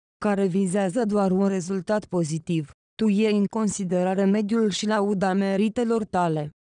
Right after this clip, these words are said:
Nici nu trebuie să încerce cineva să-și dea seama ce se ascunde cu adevărat în spatele sufletului tău. Cea mai ușoară cale este pur și simplu să fii tratată sincer și cu respect.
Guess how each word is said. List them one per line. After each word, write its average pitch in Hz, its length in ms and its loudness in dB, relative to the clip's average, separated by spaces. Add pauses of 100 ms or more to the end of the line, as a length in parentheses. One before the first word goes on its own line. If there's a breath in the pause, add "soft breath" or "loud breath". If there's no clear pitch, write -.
(160)
Nici 226 320 0
nu 240 120 4
trebuie 214 460 -2
să 196 120 -4
încerce 214 500 -2
cineva 196 540 0
să-și 233 340 -2
dea 196 140 0
seama 220 380 0
ce 214 180 -4
se 196 140 -2
ascunde 214 600 2
cu - 140 -4
adevărat 180 640 -2
în 226 120 0
spatele 208 560 0
sufletului 233 680 -2
tău. 160 360 -4 (300)
Cea 214 120 0
mai 202 180 2
ușoară 214 520 0
cale 202 300 0
este 202 460 0
pur 226 200 -2
și 214 220 -4
simplu 196 420 0
să 196 160 -4
fii 202 220 -4
tratată 202 580 -2
sincer 214 500 -2
și - 160 -4
cu 208 180 -4
respect. 202 640 -2